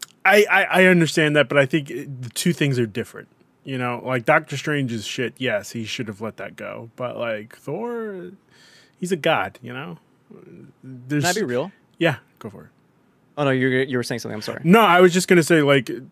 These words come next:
Speaker 1: d-, he's been, he, he's how old? Thousands of years old, and, like, the, obviously, if something meant that much to him,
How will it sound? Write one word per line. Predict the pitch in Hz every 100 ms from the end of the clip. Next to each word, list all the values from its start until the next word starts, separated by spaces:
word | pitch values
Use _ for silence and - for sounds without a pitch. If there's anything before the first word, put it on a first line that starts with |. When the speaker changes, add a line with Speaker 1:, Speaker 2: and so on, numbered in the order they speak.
| _
Speaker 1:
d-, | - - _ -
he's | 120 143 -
been, | 165 147 139 127 - - - 110
he, | 127 127 -
he's | 139 139
how | - 151
old? | 156 190 190 123 - _
Thousands | 131 139 139 143
of | 135
years | 135 135 123
old, | 127 131 117
and, | 117 110 101
like, | 107 92 - _
the, | - - _ - -
obviously, | 120 156 147 143 120
if | 110 -
something | - 170 - 135 117 110 104 _ _ _ _ _ _
meant | 113 139 139 123
that | 131 127
much | 120 127 -
to | 127
him, | 123 120 117 110